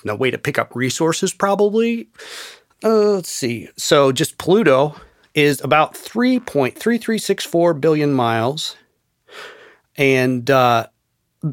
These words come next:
that would take us, just to get to Pluto,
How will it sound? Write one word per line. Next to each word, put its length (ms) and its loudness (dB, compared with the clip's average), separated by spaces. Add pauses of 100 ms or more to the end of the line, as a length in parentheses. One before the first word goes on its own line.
(320)
that 220 4
would 260 2
take 380 0 (140)
us, 480 0 (1120)
just 220 -4
to 80 -10
get 160 0
to 60 0
Pluto, 640 2